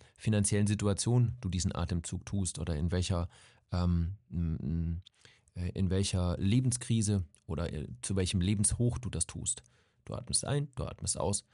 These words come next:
da lebst du. Und das ist völlig unabhängig von allem außenrum. Wie gesagt, mit, au-, äh, mit Einschränkungen. Es gibt natürlich, und das ist der zweite Schritt, immer Dinge aus der Vergangenheit,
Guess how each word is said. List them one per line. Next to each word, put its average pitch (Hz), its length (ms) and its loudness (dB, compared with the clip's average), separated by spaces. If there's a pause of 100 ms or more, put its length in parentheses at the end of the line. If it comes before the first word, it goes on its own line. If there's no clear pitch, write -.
(180)
da 85 100 -4
lebst 80 280 -2
du. - 80 -10 (440)
Und - 80 -6
das - 120 -2
ist - 120 -2
völlig 98 260 2
unabhängig 92 540 0
von 82 360 -6 (460)
allem 90 320 0 (220)
außenrum. 78 440 -2 (120)
Wie 90 100 -4
gesagt, 85 380 -2
mit, - 240 -10 (100)
au-, 98 140 0
äh, - 180 -2
mit 107 220 0
Einschränkungen. 85 680 -2
Es - 120 -6
gibt 123 160 -2
natürlich, 92 420 -2 (1040)
und 104 140 0
das 98 80 0
ist - 80 -2
der 90 80 -2
zweite 120 300 0
Schritt, - 280 -2
immer 117 280 4
Dinge 107 360 2
aus 92 140 -2
der 82 120 -4
Vergangenheit, 107 840 2